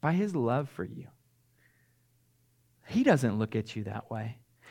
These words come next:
And because God the Father sees you now through the perfect work of the Son, if you have clung and trusted to him,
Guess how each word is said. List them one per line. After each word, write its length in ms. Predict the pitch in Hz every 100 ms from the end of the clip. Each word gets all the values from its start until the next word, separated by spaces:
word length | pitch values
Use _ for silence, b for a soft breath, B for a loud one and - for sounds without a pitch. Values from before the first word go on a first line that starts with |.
| B B
And 100 | 139
because 380 | 147 - 208 165
God 380 | 143 156 185
the 80 | 202
Father 420 | 185 147 135 120
sees 400 | 117 - 180 180
you 120 | 185 170
now 260 | 143 123
through 180 | 120 127
the 80 | 117
perfect 440 | - 175 180 -
work 240 | 175 165 170
of 80 |
the 60 | 151
Son, 260 | - 123 110
if 160 | 113
you 140 | 185 214
have 140 | 180
clung 280 | - 202 202
and 100 | 185
trusted 380 | - 185 - 190
to 100 | 180
him, 260 | 151 110